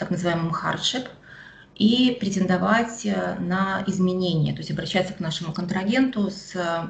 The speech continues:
предложением об изменении условий договора, э, либо его прекращении в связи с изменением существенных, э,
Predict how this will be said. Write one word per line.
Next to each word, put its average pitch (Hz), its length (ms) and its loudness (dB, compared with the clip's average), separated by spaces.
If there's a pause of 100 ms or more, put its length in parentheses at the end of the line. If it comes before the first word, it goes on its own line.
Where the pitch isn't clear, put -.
(100)
предложением 196 840 4
об 180 160 -4
изменении 180 720 2 (280)
условий 175 380 0
договора, 208 720 2 (380)
э, 175 340 -2
либо 180 640 2
его 160 260 -4
прекращении 180 840 2
в - 60 -14
связи 175 200 -8
с - 120 -12
изменением 170 520 -10
существенных, - 520 -8 (180)
э, - 60 -14